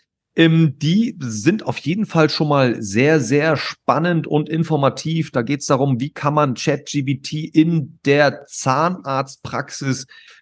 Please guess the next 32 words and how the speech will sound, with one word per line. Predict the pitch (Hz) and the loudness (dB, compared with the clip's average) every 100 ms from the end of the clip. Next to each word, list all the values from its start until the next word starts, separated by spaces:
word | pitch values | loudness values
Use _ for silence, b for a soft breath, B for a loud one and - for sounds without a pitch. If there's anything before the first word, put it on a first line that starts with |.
| - | -4
ähm, | 123 | -2
nutzen. | 127 131 156 196 - 165 160 | 2 4 6 4 -2 -2 0
Das | 139 143 | 0 -2
haben | 143 | -2
wir | |
mit | 139 123 120 | -2 -2 -2
Dominique | 139 147 139 143 143 | 0 0 -2 -4 -6
Boyer | 113 104 127 117 107 160 170 165 | -14 -4 -2 0 0 2 2 2
aufgenommen. | 151 151 - 147 143 147 147 147 135 B - | 4 4 2 0 2 2 2 0 -2 B -8
Dann | - 127 | -4 -2
haben | 127 143 143 117 | -2 -2 -2 -2
wir | 131 151 - | 2 2 2
eine | 110 135 151 139 | -4 -4 -2 -2
Folge | - 135 156 143 | -2 0 2 2
über | 147 147 147 143 135 | 0 0 0 0 0
eine | 117 120 143 143 139 139 | -4 -4 -2 2 2 2
Social | 123 - - 160 156 156 | 0 -4 0 2 2 2
Recruiting | 135 139 135 - 147 208 247 196 185 180 165 B B B _ | 2 0 -2 -6 2 2 4 4 4 4 0 B B B _
Kampagne, | - 160 160 - 160 170 156 143 | -2 0 0 0 0 2 2 2
wie | |
man | 143 131 | 2 2
die | 139 185 | 2 2
mit | 160 | 0
Chat | - 160 147 | 2 0 0
G | - 156 | -6 -6
P | 147 135 | -4 -6
T | - 165 | -2 -2
für | 151 151 | 0 0
die | 135 | 0
Zahnarztpraxis | - 143 143 135 - 131 - | -2 0 0 0 -2 -4 -4
aufsetzen | - 135 135 127 - 123 | 0 0 2 0 0 -2
kann. | 131 131 131 | 0 0 0